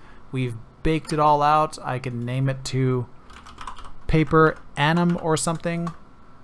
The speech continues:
Now, I'm gonna close that too. So now this paper, why is it still under paper rig? Let's get it out of there. So, okay, so now that we've taken it out of the group, it's in the world space,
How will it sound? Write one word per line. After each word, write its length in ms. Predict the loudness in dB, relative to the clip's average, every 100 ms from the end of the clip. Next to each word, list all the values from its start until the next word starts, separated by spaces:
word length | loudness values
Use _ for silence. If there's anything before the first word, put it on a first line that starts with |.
| -16 -16 -14 -12
Now, 520 | -6 -2 0 0 -2 -8 -18 -20 -20 -20 -20 -20 -20 -20
I'm 120 | -20
gonna 160 | -8 -8
close 240 | -2 -2
that 180 | -2 -6
too. 220 | -6 -8 -8 -16 -18 -20 -20 -18
So 220 | -4 0
now 180 | 4 6
this 200 | 6 2
paper, 480 | 0 -2 0 -2 -2 -8 -16 -20 -20 -20 -20 -20
why 220 | -10 -4 -2
is 100 | -4
it 120 | -4
still 340 | -4 -2 0
under 200 | 2 2
paper 360 | 0 -2 -2 -4
rig? 200 | -4 -4
Let's 140 | -6
get 160 | -4 -4
it 100 | -2
out 140 | -2
of 80 | -4
there. 160 | -8 -10 -14 -14 -18 -20 -20 -20 -20 -18
So, 180 | -14 -6
okay, 260 | -4 -2
so 100 | -2
now 200 | 2 2
that 100 | 4
we've 240 | 2 0 -2
taken 260 | -6 -4
it 80 | -4
out 200 | -2 0
of 80 | 2
the 60 | 0
group, 220 | -2 -4
it's 120 | -4
in 80 | -4
the 80 | -2
world 180 | -2
space, 400 | -2 -4 -4 -6